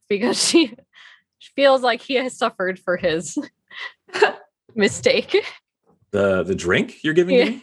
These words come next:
Speaker 1: yeah.
Speaker 2: Okay. Uh, he'll, he'll down that in, like, one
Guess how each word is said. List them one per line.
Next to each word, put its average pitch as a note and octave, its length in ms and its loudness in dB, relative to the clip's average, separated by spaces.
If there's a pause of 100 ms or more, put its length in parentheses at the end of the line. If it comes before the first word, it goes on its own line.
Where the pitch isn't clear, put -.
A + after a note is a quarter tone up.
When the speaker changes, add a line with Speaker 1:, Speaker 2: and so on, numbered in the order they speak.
(160)
Speaker 1:
yeah. B3+ 260 2
Speaker 2:
Okay. - 160 -10
Uh, F#2+ 240 -2
he'll, G#2 500 0
he'll F#2+ 360 -4 (420)
down E2 300 0
that D#2+ 180 -6
in, D#2+ 80 -10
like, D#2+ 200 -10
one E2 480 -6